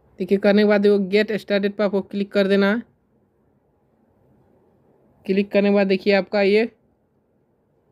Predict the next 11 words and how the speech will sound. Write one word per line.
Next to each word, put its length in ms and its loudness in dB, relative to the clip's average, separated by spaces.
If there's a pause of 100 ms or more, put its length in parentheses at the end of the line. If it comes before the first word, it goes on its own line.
(840)
इसके 220 -4
नीचे 240 2
में 100 2
क्रिएट 320 -2
खाता 300 -2
पे 120 -6
आपको 180 -4
क्लिक 320 -6
कर 160 0
देना 260 0
है। 80 -6